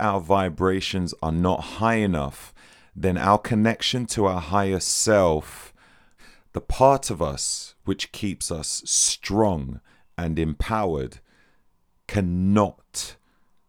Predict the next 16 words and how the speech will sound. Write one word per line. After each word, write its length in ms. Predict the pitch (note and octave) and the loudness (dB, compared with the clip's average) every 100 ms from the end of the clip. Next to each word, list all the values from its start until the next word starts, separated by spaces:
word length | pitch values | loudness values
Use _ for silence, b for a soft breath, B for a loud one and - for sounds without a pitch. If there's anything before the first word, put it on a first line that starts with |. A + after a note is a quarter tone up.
| _ _ _ _ | _ _ _ _
be 400 | F2+ E2+ C#2 C2+ B1+ _ _ | -4 -2 -4 -6 -10 _ _
received. 640 | D2+ - E2 C2+ - - _ b b b | -6 -2 -2 -4 -8 -16 _ b b b
Meditation 680 | G2 C3 D3+ C3+ A#2+ - G#2 | 0 2 2 0 0 0 -2
is 220 | - F2 | -2 -2
a 40 | F2 | -2
way 320 | E2+ F2 F2 | 0 0 -2
to 320 | - F2 E2 | -2 -2 -2
raise 640 | C#2 D#2+ F2 F2 E2 D2+ - b - | -2 0 0 0 -2 -4 -8 b -6
our 200 | D#2+ D2+ | -4 -2
vibrations 880 | D#2 D2+ D2+ F2+ F#2 - D2+ C2+ - | -2 -2 0 0 0 -4 -6 -6 -8
through 220 | - D#2+ | -6 -4
the 100 | D2+ | -2
right 340 | D2 F2+ F2 | 0 2 2
setting 600 | - - G#2+ - D#2+ C#2 - | 0 0 -2 -2 -6 -6 -6
and 160 | D#2 D2+ | -6 -4
intention. 1000 | D2+ - - D3+ C#3+ - F2 C#2+ C2 | -6 -8 -6 -4 -2 -4 -2 -4 -6